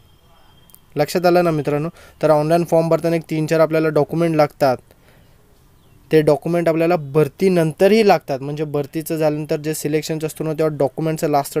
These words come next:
टप्पा असतो चेकिंगचा, तिकडं पण लागणार. तर तुम्ही बघू शकता, फर्स्ट आहे एसएससी मार्क लिस्ट आणि सर्टिफिकेट, ओके?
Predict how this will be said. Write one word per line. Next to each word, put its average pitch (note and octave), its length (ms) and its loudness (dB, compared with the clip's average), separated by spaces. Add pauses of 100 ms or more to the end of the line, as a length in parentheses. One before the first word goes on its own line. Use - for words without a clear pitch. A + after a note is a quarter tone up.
टप्पा D3 280 -2
असतो D#3 180 -4
चेकिंगचा, C#3+ 580 -6
तिकडं E3 220 0
पण E3 160 -2
लागणार. A#2+ 340 -4 (540)
तर E3 160 0
तुम्ही F3+ 160 4
बघू E3 240 4
शकता, E3+ 360 0
फर्स्ट E3 400 -2
आहे E3+ 100 2 (100)
एसएससी F3 500 0
मार्क D3 380 0
लिस्ट D#3+ 340 -2
आणि D#3 160 -2
सर्टिफिकेट, - 640 -6 (340)
ओके? D3+ 220 2